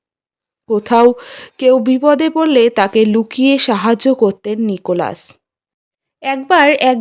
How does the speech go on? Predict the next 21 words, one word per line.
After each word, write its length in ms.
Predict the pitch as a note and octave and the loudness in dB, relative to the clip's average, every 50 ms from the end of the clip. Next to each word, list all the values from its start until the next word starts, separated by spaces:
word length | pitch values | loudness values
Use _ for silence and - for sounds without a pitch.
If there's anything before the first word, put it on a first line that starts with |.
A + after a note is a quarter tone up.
| A3 | -2
ব্যক্তি 560 | A3+ B3+ B3+ B3 - - - D#4 C#4 A#3 A3 G#3 | -2 -4 -4 -4 -8 -10 -6 -4 -4 -4 -4 -4
অর্থাভাবে 840 | - G#3+ G#3+ A3 A3 - C#4 D4 D4 D#4 D4+ C#4 D4+ B3+ A#3 A#3 B3 - _ - | -2 -2 -2 -2 -4 -4 -4 -2 0 0 0 2 4 4 4 2 -2 -6 _ -8
তার 200 | A#3 A3+ A3 G#3 G#3+ | -4 -4 -4 -4 -4
তিন 180 | - B3+ A#3+ A#3+ B3 | -4 -2 0 0 0
মেয়ের 240 | B3 B3+ C4 C#4 A#3+ | 0 0 0 0 -2
বিয়ে 280 | G#3 G#3 A3+ A3 A3 A3 | -4 -6 -6 -4 -4 -4
দিতে 320 | G#3 A3+ A3 A3 C4 C4+ | -4 -6 -6 -4 -6 -6
পারছিলেন 640 | C4 - A3 F#3+ F#3+ - - - A3 G3+ G3+ G3 F#3+ | -2 -2 -2 -2 -4 -6 -8 -8 -6 -4 -4 -4 -4
না। 180 | F3+ E3+ A#2+ D#2+ - _ _ _ _ _ _ _ | -6 -6 -6 -8 -10 _ _ _ _ _ _ _
খবরটি 480 | - - G#3 G3 G#3 G#3+ G#3 - A3 G#3 | -8 -6 -4 -2 -2 -4 -6 -6 -8 -8
নিকোলাসের 680 | G3+ G3 G3+ - A#3 B3 B3 B3 A#3+ - C4+ C4 B3+ | -8 -10 -10 -8 -8 -6 -6 -6 -6 -4 -4 -4 -4
কানে 320 | - A#3 G#3+ G#3 A3 A#3 A#3 | -4 -4 -4 -4 -2 -4 -2
যেতেই 520 | - C4 C4 C4 - C#4 A3+ G#3 A3+ C4 - - - - - - - | 0 0 0 0 0 -2 -4 -4 -4 -6 -10 -12 -14 -14 -14 -14 -8
তিনি 240 | - D4 C#4 D4 D4 | -4 0 0 0 0
গোপনে 520 | A#3+ B3 C4 C4 C4 - D4+ D#4 E4+ F4+ | 2 4 2 2 4 2 0 0 0 0
সে 220 | E4 - C#4 A#3+ A3+ | 0 0 0 -2 0
ব্যক্তির 440 | G#3+ A3 A3 A3 - A#3+ A#3+ G#3+ G3+ | 0 -4 -6 -6 -8 -8 -8 -6 -4
বাড়ি 280 | A3 G3+ F3+ F#3+ G3 | -4 -4 -4 -4 -6
যান। 260 | F3 - F3+ D3+ - - E3+ - _ _ _ _ _ - G3 | -6 -6 -8 -8 -8 -10 -16 -20 _ _ _ _ _ -12 -8
বাড়ির 300 | G3+ G3+ G3 G3+ G#3+ G3+ | -4 -2 -2 -2 -4 -4
ছাদে 400 | - - A3 G3+ F#3+ F#3 A3+ | -6 -8 -6 -6 -2 0 0